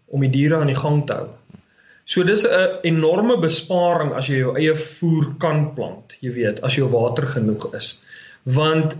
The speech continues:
die probleem is, die diere hou nie op eet nie. Ek spot baie maal,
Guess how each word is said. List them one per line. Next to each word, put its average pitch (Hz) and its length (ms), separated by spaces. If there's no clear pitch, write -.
die 175 100
probleem 180 420
is, - 260
die 151 120
diere 190 240
hou 185 160
nie 208 120
op - 180
eet 214 280
nie. - 140
Ek 180 180
spot 180 320
baie 170 220
maal, 185 460